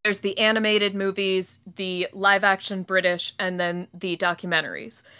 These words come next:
I mean, I suppose you could say there's some interest in somewhat of historical accuracy, but it's much more kind of grounded in the British films and a tiny bit of comic humor. I will say I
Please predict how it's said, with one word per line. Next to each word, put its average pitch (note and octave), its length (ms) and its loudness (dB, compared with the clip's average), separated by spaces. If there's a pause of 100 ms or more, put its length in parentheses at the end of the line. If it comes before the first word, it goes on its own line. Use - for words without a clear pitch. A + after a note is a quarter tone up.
(360)
I A#3+ 100 10
mean, C#4 160 2
I B3+ 120 6
suppose C#4+ 340 0
you C#4+ 100 -4
could A#3 160 -6
say A3+ 240 0
there's G3 260 -2
some A3 560 -2
interest G#3 540 -6
in F#3+ 340 -4 (680)
somewhat G3+ 840 -2
of F#3+ 200 2
historical F#3+ 640 -2
accuracy, F#3+ 760 -4 (280)
but A3 100 -4
it's B3 160 -2
much C#4 260 -2
more A3+ 340 0
kind G3+ 280 -2
of F#3 320 -2 (1040)
grounded G3+ 640 4
in F3+ 440 -2 (120)
the G3 80 -4
British A#3 400 0
films G3+ 460 -2
and A#3+ 120 -6
a C4+ 60 -8
tiny F4 460 -4
bit G3+ 180 0
of - 120 -2
comic F3 380 -4
humor. E3+ 460 -6 (340)
I G3+ 140 8
will A3 180 2
say G#3 380 0 (100)
I F#3+ 540 0